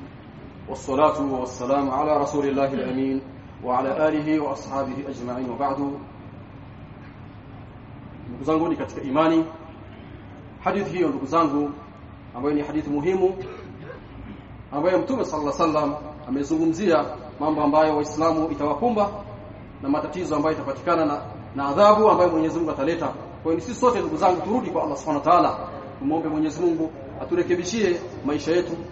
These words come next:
na tujalie kujitahidi. Kila mmoja anajua nafsi yake, ajirekebishe. Turudi katika njia ya Allah Subhanahu wa Ta'ala maadamu tuna pumzi na bado tutaondoka katika ulimwengu.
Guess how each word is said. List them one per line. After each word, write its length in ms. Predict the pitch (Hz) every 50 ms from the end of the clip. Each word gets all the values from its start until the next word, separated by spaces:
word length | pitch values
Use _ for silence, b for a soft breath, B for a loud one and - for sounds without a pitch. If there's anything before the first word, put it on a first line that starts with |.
| - - -
na 60 | 139
tujalie 560 | 139 160 147 147 180 180 190 214 240 233 208 190 170
kujitahidi. 800 | - - - - 156 160 175 180 196 202 247 262 - 175 - - - - - - - - - - - -
Kila 200 | 285 262 262 233
mmoja 400 | 220 226 240 247 180 180 156 156 160 - - - 156
anajua 260 | 156 160 165 190 190
nafsi 240 | 175 151 139 - 175
yake, 260 | 202 202 202 202 190 - - - - -
ajirekebishe. 560 | 208 208 247 233 214 220 226 233 220 - - - - - - - - - - - - - - - - - - - - - - - - - - - - - - - - - - - - - -
Turudi 200 | - 202 233 233 208
katika 200 | 180 175 - 170
njia 260 | 165 - - 180 175
ya 60 | 160
Allah 140 | 165 160 147
Subhanahu 300 | - - 160 151 143 147
wa 40 | 160
Ta'ala 380 | 180 196 208 208 208 - - - - -
maadamu 460 | 151 147 147 151 165 165 160 156 151 - - - - - - - - - - - - -
tuna 160 | 196 190 185
pumzi 380 | 185 254 254 208 - 156 143 - - - - - - - - - - - -
na 80 | 147 147
bado 260 | 156 208 220 220 196
tutaondoka 300 | - - - 180 180 -
katika 200 | 165 165 - 151
ulimwengu. 420 | 147 143 143 160 156 135 117 107